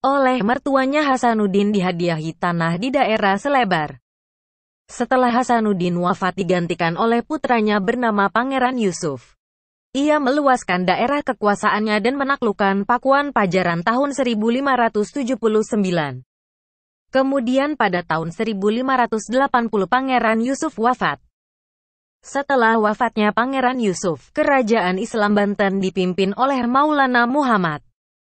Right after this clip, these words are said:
Pada tahun seribu lima ratus sembilan puluh enam, Maulana Muhammad berusaha meluaskan daerah kekuasaannya dengan mencoba menaklukkan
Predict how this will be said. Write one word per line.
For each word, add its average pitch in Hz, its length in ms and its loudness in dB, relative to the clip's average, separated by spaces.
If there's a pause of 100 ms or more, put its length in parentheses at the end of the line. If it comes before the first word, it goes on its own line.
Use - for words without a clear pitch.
(440)
Pada 269 320 0
tahun 208 400 2
seribu 214 320 -2
lima 254 240 0
ratus 240 480 0
sembilan 269 320 0
puluh 214 320 -2
enam, 202 240 0
Maulana 269 560 2
Muhammad 247 480 2
berusaha 220 560 2
meluaskan 247 640 0
daerah 214 320 2
kekuasaannya 208 720 0
dengan 185 320 0
mencoba 226 400 2
menaklukkan 180 800 -2